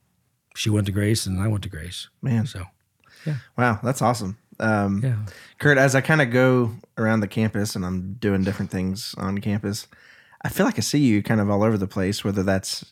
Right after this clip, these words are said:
Speaker 2: you're on stage with me, uh, playing bass and helping out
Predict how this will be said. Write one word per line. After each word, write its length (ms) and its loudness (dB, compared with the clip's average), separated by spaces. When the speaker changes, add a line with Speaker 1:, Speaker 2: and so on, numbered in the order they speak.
Speaker 2:
you're 160 0
on 140 0
stage 300 0
with 140 -2
me, 440 4
uh, 240 0
playing 320 2
bass 340 2
and 260 -2
helping 380 2
out 320 2